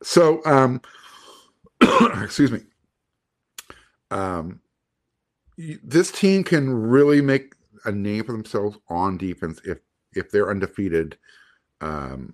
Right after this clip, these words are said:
when they show up to play Utah in week six in Salt Lake City. You know, the Trojans,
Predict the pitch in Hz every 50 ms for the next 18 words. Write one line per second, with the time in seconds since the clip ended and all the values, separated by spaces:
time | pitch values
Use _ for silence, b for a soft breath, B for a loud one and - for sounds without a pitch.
0 | _ _ - 98 92 87 87 87 92 - _ _ _ _ _ _ _ _ - -
1 | - - 95 87 87 - - 82 - - 90 80 76 78 80 - - - 73 76
2 | 76 73 78 73 - - - - 67 - - - - - - _ _ _ 90 71
3 | 69 67 - - 71 69 - - 71 67 - - - - - - - _ _ _
4 | _ _ _ _ _ _ _ _ _ B B B B B B B B B B B
5 | B B B B B B _ _ _ _ _ _ - _ _ _ _ _ _ _
6 | _ _ - 139 123 113 - 127 120 110 - 170 170 170 180 180 170 160 160 151
7 | 139 -